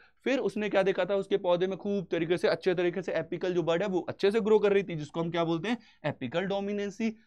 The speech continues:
एपिकल डोमिनेंसी ऑक्सिन करवाता है। देखो ये ऑक्सिन की ही बातें हो रही हैं। Then याद करो उसने क्या सोचा, उसने सोचा कि पार्थेनोकार्पी मतलब सीडलेस जो फ्रूट होते हैं, टोमेटो को, टोमेटो का सीडलेस फ्रूट उसने ग्रो कराया था, तो पार्थेनोकार्पी कराता है किसमें? टोमेटो के प्लांट में।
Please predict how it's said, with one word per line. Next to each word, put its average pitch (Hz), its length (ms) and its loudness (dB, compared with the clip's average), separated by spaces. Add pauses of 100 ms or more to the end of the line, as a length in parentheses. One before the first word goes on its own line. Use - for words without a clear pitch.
(200)
एपिकल 190 320 0
डोमिनेंसी 214 500 0
ऑक्सिन 208 320 -2
करवाता 190 340 2
है। 190 60 0
देखो 208 140 2
ये 277 80 4
ऑक्सिन 220 340 2
की 196 120 0
ही 208 80 4
बातें 170 280 4
हो 127 100 2
रही 110 120 -4
हैं। 101 120 -6 (760)
Then 131 220 2
याद 160 220 2
करो 196 140 2
उसने 196 200 -4
क्या 196 120 0
सोचा, 190 360 0 (240)
उसने 202 240 -4
सोचा 180 280 0
कि 226 100 -6
पार्थेनोकार्पी 175 840 0
मतलब 180 240 -4
सीडलेस 160 480 -2
जो 156 120 -2
फ्रूट 160 320 -6
होते 143 200 -4
हैं, 233 80 0
टोमेटो 156 440 0
को, 135 140 2
टोमेटो 147 360 -2
का 202 120 2
सीडलेस 175 440 -4
फ्रूट 190 220 -2
उसने 196 200 -6
ग्रो 196 180 0
कराया 208 220 0
था, 247 140 0 (300)
तो 208 60 4
पार्थेनोकार्पी 202 920 2
कराता 156 360 0
है 151 140 2
किसमें? 202 380 -6 (260)
टोमेटो 233 400 2
के 175 100 -4
प्लांट 120 280 0
में। 113 120 -10